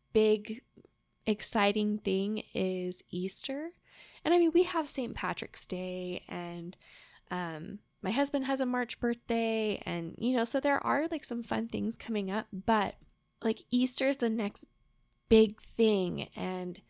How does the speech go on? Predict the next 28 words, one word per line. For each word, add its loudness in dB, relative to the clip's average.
we 4
have 0
seen 0
a -2
little -4
bit -4
of -8
our -6
spring -6
start -6
to -14
break -12
out, -8
which -6
has -6
been -4
nice. -8
Like, -14
some -4
of -6
the -4
trees -6
in -6
the -6
area -6
are -6
flowering, -10
and -8